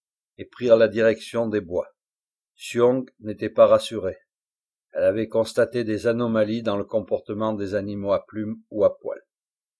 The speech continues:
Les événements se précipitèrent et s'enchaînèrent à un rythme infernal. Une vague géante dévasta tout le front de mer.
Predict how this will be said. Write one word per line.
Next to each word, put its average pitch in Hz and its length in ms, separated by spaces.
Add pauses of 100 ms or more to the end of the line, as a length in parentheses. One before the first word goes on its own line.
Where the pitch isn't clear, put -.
(340)
Les 104 200
événements 135 500
se 135 140
précipitèrent 110 920 (540)
et 107 80
s'enchaînèrent 107 760 (100)
à 101 140
un 98 80
rythme 107 400
infernal. 92 520 (1000)
Une 110 220
vague 117 340
géante 117 580 (160)
dévasta 107 540
tout 123 180
le 113 80
front 107 240
de 107 100
mer. 95 260